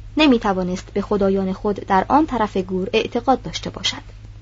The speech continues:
درست است که در یکی از متن‌های بابلی مردوک به صورت زنده کنندهٔ مردگان وصف شده و در داستان طوفان چنان آمده که نجات یافتگان از آن جاودانه زندگی می‌کنند. ولی اندیشهٔ کلی بابلیان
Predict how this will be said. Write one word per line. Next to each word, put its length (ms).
درست 320
است 280
که 240
در 240
یکی 240
از 180
متن‌های 840
بابلی 540
مردوک 520
به 80
صورت 440
زنده 360
کنندهٔ 560
مردگان 640
وصف 340
شده 280
و 100
در 140
داستان 420
طوفان 400
چنان 260
آمده 380
که 200
نجات 480
یافتگان 520
از 200
آن 200
جاودانه 520
زندگی 380
می‌کنند. 540
ولی 220
اندیشهٔ 480
کلی 480
بابلیان 680